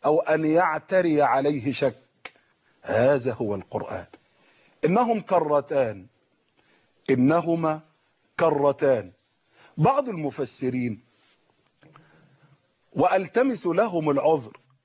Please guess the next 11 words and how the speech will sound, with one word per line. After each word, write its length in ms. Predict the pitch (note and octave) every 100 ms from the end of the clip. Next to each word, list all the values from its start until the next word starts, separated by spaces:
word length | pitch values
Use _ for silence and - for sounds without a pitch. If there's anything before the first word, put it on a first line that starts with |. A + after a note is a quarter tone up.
| _ _ _ _ _
في 300 | - F#3+ A#3 G#3
أنهم، 760 | G3+ A3+ B3 A#3 G3+ F#3+ E3+
آه، 1000 | D3+ C3+ C3+ B2+ A#2 A#2+ G#2+ A#2 A2 -
فسروا 560 | - E3 D3+ - A3+ A3+
الكرتين 840 | E3+ F3+ D#3 D3+ D3+ G#3+ G3+ E3
تفسيراً 840 | D#3 C#3+ - G3+ A3+ G3+ F3 D3+ D3 _ _ _ _ _ _ _ -
ماضوياً 1000 | B2+ E3 D#3+ D#3+ D#3+ G3+ D3 A#2+ G2 F2+ _ _ _ _ _ _ _ -
تاريخياً، 960 | F3+ F#3+ F#3 F#3 - G3+ D#3 B2+ A2 F2+ _ _ _ _ _ - - _ -
أي 240 | A3 G3+
أنهم 640 | E3+ E3+ D#3+ D3 C3 B2
قالوا 440 | A#2 D3 C#3 D3